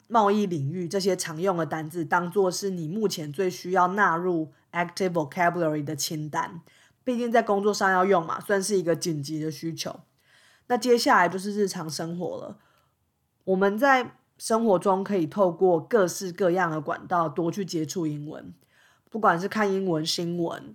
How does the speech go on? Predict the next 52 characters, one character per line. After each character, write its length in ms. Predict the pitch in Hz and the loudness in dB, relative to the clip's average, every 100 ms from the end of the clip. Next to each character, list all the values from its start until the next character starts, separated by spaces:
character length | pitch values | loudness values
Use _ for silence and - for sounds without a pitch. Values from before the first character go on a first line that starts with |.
| - | -8
看 180 | 214 196 | -2 -2
英 140 | 190 | 0
文 120 | 170 156 | -2 -2
的 100 | 165 | -4
部 220 | 190 180 | -2 2
落 260 | 180 165 | 4 2
格， 440 | 160 - - - - _ _ _ | 0 -10 -12 -14 -18 _ _ _
或 200 | - 190 | 0 2
者 160 | 175 165 | 2 -2
是 540 | - 196 180 180 175 - _ _ | -4 -4 -4 -4 -10 -16 _ _
找 480 | - 185 151 104 - - | 0 2 2 -4 -10 -8
你 140 | 185 | 2
有 140 | 208 180 | 4 4
兴 280 | - 220 196 | 2 -2 0
趣 140 | 233 | 4
的 120 | 185 | 6
领 240 | 170 156 156 | 4 0 -2
域 160 | 190 | -2
的 380 | 170 165 156 151 - | 0 2 2 0 -2
英 200 | 190 190 | -2 0
文 140 | 170 | 0
的 80 | 156 | -2
YouTuber， 840 | 165 180 185 170 190 - 67 175 - _ _ _ _ | 0 0 0 -4 -8 -6 -8 -8 -14 _ _ _ _
或 180 | 214 | -2
是 140 | 196 208 | 0 0
看 260 | 220 214 | 0 0
Netflix 540 | 196 202 202 165 - - | 0 0 0 -2 -4 -6
影 220 | 170 151 | -6 -6
集， 340 | 139 104 - - _ _ _ _ | -8 -12 -18 -20 _ _ _ _
或 200 | 240 208 | 2 2
是 180 | 214 | 0
多 260 | 202 - 196 | 0 4 4
跟 220 | 202 202 | 4 -2
别 160 | 180 175 | -2 -4
人 160 | 160 | -2
用 180 | 180 180 | 0 0
英 160 | 175 180 | -2 -4
文 200 | 160 147 | -4 -2
对 200 | 180 165 | 0 0
话。 420 | 165 127 - - _ _ _ _ _ - | -2 -2 -4 -12 _ _ _ _ _ 0
在 120 | 277 | 0
这 160 | 240 269 | 2 0
些 460 | 247 220 214 214 - _ _ _ | 0 0 0 -4 -14 _ _ _
接 220 | - 226 226 | 2 4 4
触 220 | 262 226 | 2 2
英 160 | 208 | 2
文 200 | 185 165 | 2 0
资 220 | 165 175 175 | -2 -6 -4
讯 220 | 208 175 | -4 -2
的 100 | 160 | -2
时 160 | 151 | -4
候， 320 | 143 170 156 | -2 0 0